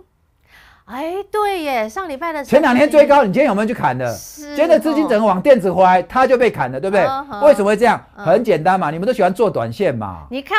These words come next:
Speaker 1: 它在进二，然后退一的时候你就砍了。
Speaker 2: 哎，因为今天电子涨啊，
Speaker 1: 嗯。
Speaker 2: 大家就赶快，
Speaker 1: 嗯。
Speaker 2: 赶快把再生能源砍了，
Speaker 1: 又追。
Speaker 2: 那再回来追电子啊。
Speaker 1: 对。
Speaker 2: 对不对？
Speaker 1: 嗯。
Speaker 2: 啊，然后呢？那等到电子涨两三天，你要怎么样？
Speaker 1: 嗯。
Speaker 2: 对不对？
Speaker 1: 嗯，
Speaker 2: 你
Speaker 1: 然后你又
Speaker 2: 被你砍掉的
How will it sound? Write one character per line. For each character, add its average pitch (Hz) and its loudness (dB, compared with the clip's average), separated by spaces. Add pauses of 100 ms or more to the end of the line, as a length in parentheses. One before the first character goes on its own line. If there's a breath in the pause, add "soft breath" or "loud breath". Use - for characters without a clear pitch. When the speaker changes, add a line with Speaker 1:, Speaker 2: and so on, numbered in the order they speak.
(100)
Speaker 1:
它 392 0 (380 soft breath)
在 381 -2
进 359 -10
二， 320 -2
然 - -6
后 320 -4
退 370 -4
一 349 -4
的 285 -4
时 269 -10
候 277 0
你 214 -4
就 - -10
砍 175 -16
了。 165 -16 (160)
Speaker 2:
哎， 220 0 (100)
因 247 -4
为 247 0
今 240 -2
天 247 0
电 214 -2
子 165 -10
涨 107 -4
啊， 123 -10 (160)
Speaker 1:
嗯。 233 -4
Speaker 2:
大 226 2
家 240 2
就 226 -4
赶 165 -4
快， 190 -2
Speaker 1:
嗯。 127 -12
Speaker 2:
赶 165 0
快 - 0
把 143 0
再 208 0
生 233 0
能 180 -4
源 156 -8
砍 123 -6
了， 120 -4
Speaker 1:
又 107 -8
追。 190 0
Speaker 2:
那 214 0
再 190 2
回 160 -2
来 156 0
追 165 -4
电 147 -4
子 85 -18
啊。 92 -16
Speaker 1:
对。 160 -16 (240)
Speaker 2:
对 143 -6
不 156 -4
对？ 127 -2
Speaker 1:
嗯。 185 -18
Speaker 2:
啊， 160 -8
然 175 0
后 226 4
呢？ 196 2 (420)
那 202 -10
等 185 2
到 233 0 (380)
电 233 2
子 180 -4
涨 202 2
两 175 -4
三 196 -2
天， 196 -4
你 147 -8
要 180 2
怎 151 -8
么 139 -8
样？ 139 -4
Speaker 1:
嗯。 170 -20 (640)
Speaker 2:
对 151 -6
不 - 0
对？ 143 -2
Speaker 1:
嗯， 190 -16
Speaker 2:
你 - -12
Speaker 1:
然 247 -4
后 330 -8
你 294 -4
又 285 0
Speaker 2:
被 262 4
你 247 0
砍 185 -4
掉 247 4
的 185 4